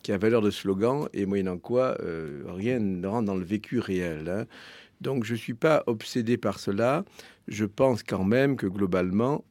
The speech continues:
c'est surtout vrai pour les grands singes, du fait de leur immense proximité avec nous, euh, il est clair que la condition de ces animaux est en train de changer. Il est clair que, écoutez, quand j'étais enfant, on pouvait aller dans un zoo.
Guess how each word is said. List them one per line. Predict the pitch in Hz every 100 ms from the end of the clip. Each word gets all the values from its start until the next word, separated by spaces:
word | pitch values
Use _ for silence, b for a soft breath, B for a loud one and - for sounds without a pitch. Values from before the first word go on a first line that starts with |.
| _ _
c'est | - - 82
surtout | - 90 92
vrai | 95
pour | 87
les | 80
grands | 82 90
singes, | 95 123 117 90 80 -
du |
fait | - 80
de |
leur | 80
immense | 82 92 110 104
proximité | - - - 90 -
avec | 87 85 95
nous, | 101 127 139 B B B B B B -
euh, | 95 92 -
il | 85
est | 87
clair | - 113 120 -
que | -
la | 92 87
condition | - 98 92 - 107 98
de | 92 87
ces | 87 - 90 87 87 85 82 82 80
animaux | 87 90 92 113 135 139 131 B B B B _ -
est | 92
en | 92
train | 87 92
de | 85
changer. | 85 95 98 95 107 90
Il | 87 82
est |
clair | - 95 87
que, | - - B B B B B _ - _
écoutez, | - 120 135 -
quand | 127
j'étais | 123 120 123
enfant, | 117 104 156
on | 131
pouvait | 110 110
aller | 107
dans | 107 98 95
un | 92
zoo. | 92 104 135 160 156